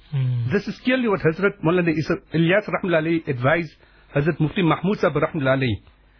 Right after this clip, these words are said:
Speaker 2: that Khilafat means that you serve your Shaykh with love,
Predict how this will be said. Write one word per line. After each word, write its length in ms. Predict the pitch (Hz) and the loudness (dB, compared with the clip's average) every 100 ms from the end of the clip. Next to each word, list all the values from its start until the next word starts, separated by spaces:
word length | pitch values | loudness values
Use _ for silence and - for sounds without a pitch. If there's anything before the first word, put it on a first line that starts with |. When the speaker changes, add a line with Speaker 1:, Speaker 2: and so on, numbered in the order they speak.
| _ 175 | _ -2
Speaker 2:
that 80 | 165 | 0
Khilafat 500 | 208 214 262 - 180 | 2 2 0 -2 0
means 460 | 156 185 131 - _ _ _ _ | 2 4 2 -2 _ _ _ _
that 220 | 127 156 190 | -4 -2 -2
you 80 | |
serve 380 | 202 - 262 262 | -4 2 2 2
your 120 | 196 | 0
Shaykh 320 | 170 - 202 165 | -2 0 0 0
with 120 | 127 | 0
love, 280 | 117 143 | 2 2